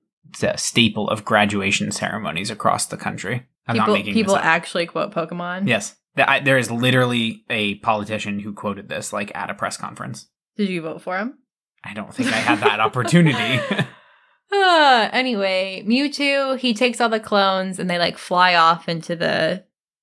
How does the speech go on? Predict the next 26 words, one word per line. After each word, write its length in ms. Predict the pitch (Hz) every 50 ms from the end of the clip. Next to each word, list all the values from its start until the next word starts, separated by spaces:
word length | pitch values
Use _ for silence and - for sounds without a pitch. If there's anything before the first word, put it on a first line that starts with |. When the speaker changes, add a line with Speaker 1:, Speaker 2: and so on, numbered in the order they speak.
| _ _ _ _ _
Speaker 2:
universe 760 | - 185 170 170 170 170 170 165 156 151 160 160 - - -
together. 680 | - - 185 160 160 160 156 156 156 156 156 160 170 - _ _ _ _ _
He, 160 | - - 208
like, 180 | 190 170 165 170
takes 240 | - 175 165 -
them 220 | - 180 175 175 165 -
to 260 | - - 175 160 156 -
a 80 | -
beyond 520 | 156 175 165 160 165 165 165 165 170 170 -
place. 440 | - - 160 160 175 190 196 - -
I 60 | -
don't 160 | 165 165 - -
really 220 | - - 117 -
know. 380 | 113 92 95 - 160 175 180 - _
Speaker 1:
Yeah. 220 | - 139 117 202 - - _ -
Speaker 2:
And 100 | 202 196
then 140 | 185 180 175
all 140 | 170 175 180
the 160 | 180 180 175
original 280 | 175 175 165 170 170 170
Pokemons 600 | 165 - 165 165 165 165 160 156 160 160 160 165
are 60 | 165 165
reunited 420 | 165 165 170 170 170 165 165 165
with 60 | 165
their 120 | - - -
trainers. 800 | - - - 277 277 262 262 254 254 254 247 254 240 240 -